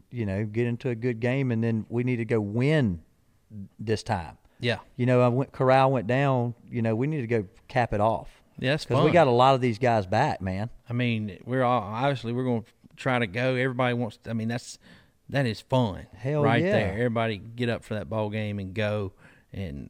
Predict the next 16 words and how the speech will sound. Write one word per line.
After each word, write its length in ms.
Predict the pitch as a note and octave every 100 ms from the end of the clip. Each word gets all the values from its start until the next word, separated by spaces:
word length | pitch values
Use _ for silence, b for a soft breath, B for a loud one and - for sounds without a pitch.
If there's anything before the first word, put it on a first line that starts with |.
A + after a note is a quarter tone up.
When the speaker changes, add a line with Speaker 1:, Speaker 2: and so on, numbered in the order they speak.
| - -
Speaker 2:
and 180 | F#2+
support, 640 | - G2+ - A2 G#2+ - -
Speaker 1:
'Cause 160 | C3
Speaker 2:
you 60 | C3+
Speaker 1:
in 60 | C3+
Speaker 2:
know. 80 |
Speaker 1:
the 40 | A2+
future, 380 | D#3+ F#3+ - B2+
that's 200 | D3+ -
the 100 | -
playoff. 540 | C#3 F3+ F3 E2+ - - -
Speaker 2:
Yeah. 180 | E3 F#3
Speaker 1:
So 160 | B2
this 240 | A#2 D3+ C#3
is 140 | -
confidence. 840 | - C#3+ C#3+ C3 G#2 F2 - -